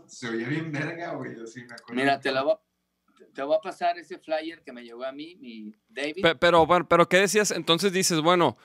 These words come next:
Speaker 3: ya es el mini disc y luego el Spotify, ¿y luego qué, güey? ¿Qué, qué, qué sigue o qué?
Speaker 2: Luego viene este pedo.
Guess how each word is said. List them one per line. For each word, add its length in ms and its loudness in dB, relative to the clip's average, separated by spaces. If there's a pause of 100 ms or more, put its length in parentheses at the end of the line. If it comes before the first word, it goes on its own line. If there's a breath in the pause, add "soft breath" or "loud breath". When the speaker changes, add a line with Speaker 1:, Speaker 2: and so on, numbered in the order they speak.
(420 soft breath)
Speaker 3:
ya 360 6
es 480 2
el 120 0
mini 240 2
disc 360 2
y 60 0
luego 200 4
el 60 2
Spotify, 800 0
¿y 140 -2
luego 340 2
qué, 160 2
güey? 200 -2
¿Qué, 500 0
qué, 260 0
qué 120 0
sigue 300 2
o 60 2
qué? 140 2
Speaker 2:
Luego 380 2
viene 520 -2
este 260 -10
pedo. 640 -8